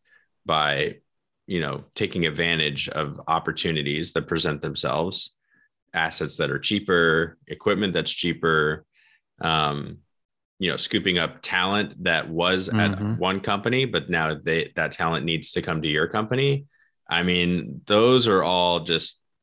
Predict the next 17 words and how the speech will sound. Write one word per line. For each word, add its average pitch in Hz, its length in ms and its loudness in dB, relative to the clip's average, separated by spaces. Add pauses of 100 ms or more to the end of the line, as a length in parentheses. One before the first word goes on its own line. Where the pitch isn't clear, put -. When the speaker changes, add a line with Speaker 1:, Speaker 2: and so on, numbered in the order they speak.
(140)
Speaker 1:
crazy 92 800 0
opportunities 80 1000 0
that, 76 280 0 (880)
you 104 140 2
know, 80 180 0 (120)
don't 117 200 2
come 120 140 2
around 87 260 4
very 78 220 2
often. 76 420 -4 (180)
And 82 200 -2
so, 78 400 0 (1120)
um, 78 480 0 (600)
so - 100 0
yeah, 123 220 2 (100)
it's, 104 220 0
it, - 180 2